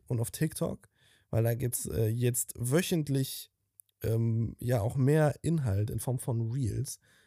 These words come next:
Also das, äh, Ziel, was wir uns gerade gesetzt haben, ist zwei bis drei Reels die Woche rauszuhauen über verschiedene Themen.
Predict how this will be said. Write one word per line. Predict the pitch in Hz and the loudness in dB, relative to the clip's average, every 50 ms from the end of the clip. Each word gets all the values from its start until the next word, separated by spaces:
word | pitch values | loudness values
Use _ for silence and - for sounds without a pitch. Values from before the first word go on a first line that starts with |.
| _ _ _ | _ _ _
Also | - - 117 113 113 113 113 110 | -2 0 2 2 2 2 2 0
das, | - 71 - 113 - - | 0 -2 -2 -2 -2 -4
äh, | - 76 76 78 78 78 76 | -4 -2 -2 0 -2 -2 -4
Ziel, | - - - - 156 156 147 | -4 -6 -4 -2 0 0 0
was | 139 139 - | 0 0 -2
wir | 156 156 | -2 -2
uns | 151 143 - | -2 -2 -2
gerade | - 139 131 127 127 | -2 -2 -2 0 0
gesetzt | 127 123 123 127 - - | -2 -2 -2 -4 -2 -2
haben, | 127 131 131 117 | -2 -2 0 -2
ist | 135 - - - | -2 -2 -4 -6
zwei | - - 135 127 135 | -4 -4 -2 0 0
bis | 139 135 135 | 0 0 -2
drei | - - 120 120 120 | -2 -2 0 2 2
Reels | 120 117 123 135 131 - - | 2 2 2 2 0 -2 -2
die | - 107 | -2 0
Woche | 107 113 117 123 | 0 0 0 0
rauszuhauen | 120 113 107 120 - - - 107 113 120 117 123 | 0 0 0 0 0 -2 -2 0 0 2 0 0
über | 131 123 117 | 0 -2 -4
verschiedene | - - 120 - - 160 151 131 117 | -4 -4 -6 -6 -4 -4 -2 -2 -2
Themen. | 117 - - 113 104 113 131 | -4 -4 -2 0 0 0 -2